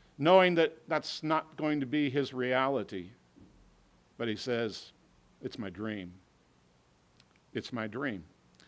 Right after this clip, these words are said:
That song captured the hearts not only of soldiers, but also of families in America. I mean, it kind of be-, almost became a theme song for holidays,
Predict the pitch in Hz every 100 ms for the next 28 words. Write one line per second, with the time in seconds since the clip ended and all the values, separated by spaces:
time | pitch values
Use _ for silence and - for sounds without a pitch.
0 | - - - - _ - 165 165 - 180
1 | 156 - 175 170 - 156 131 123 - 156
2 | 135 147 151 147 151 139 113 - 151 151
3 | 151 120 101 113 123 131 - 120 113 131
4 | 127 127 117 117 113 110 120 123 - 90
5 | - _ _ _ _ _ _ _ - 113
6 | 127 156 156 156 147 120 147 156 151 -
7 | 147 - 143 131 - 160 156 151 131 -
8 | 113 110 101 - - - _ - 123 -
9 | - 156 147 117 110 107 104